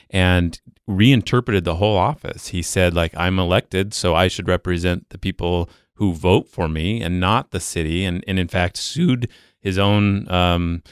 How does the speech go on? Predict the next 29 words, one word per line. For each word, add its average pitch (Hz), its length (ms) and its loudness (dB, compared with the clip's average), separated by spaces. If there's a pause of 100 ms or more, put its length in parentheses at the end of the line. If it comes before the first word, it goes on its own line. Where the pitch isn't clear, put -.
(240)
in 92 80 -2
effect, - 520 -2
clients 107 600 0 (100)
at 95 200 0
the 110 80 -2
city, 110 480 2 (360)
uh, 85 340 2
and 92 280 0
really 117 200 4
had 92 180 2
a 82 160 2
radical 90 420 0
interpretation 98 720 0
of 82 140 0
that. 82 280 0 (360)
And 117 100 6
then 160 320 4
subsequent 151 580 2
city 87 260 0
attorneys 95 520 -4
have 85 380 -2
interpreted 101 520 0
it 101 300 2
almost - 540 0 (400)
as - 140 -2
strongly, 123 500 2
though 92 160 0
more 92 160 -2
subtly, 87 640 -2